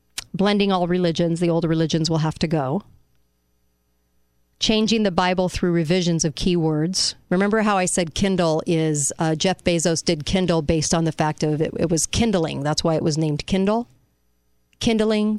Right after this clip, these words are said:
book burning, everything digital. People would throw away their books,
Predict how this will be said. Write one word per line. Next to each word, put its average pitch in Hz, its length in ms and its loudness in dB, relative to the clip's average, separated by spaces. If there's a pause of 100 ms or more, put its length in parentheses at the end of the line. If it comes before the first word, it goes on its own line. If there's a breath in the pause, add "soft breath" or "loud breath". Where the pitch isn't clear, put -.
book - 180 -2
burning, 208 500 0 (720)
everything 185 360 0
digital. 202 520 0 (1300)
People 185 240 0
would 190 120 0
throw 196 180 2
away 190 160 2
their 180 140 0
books, - 600 -2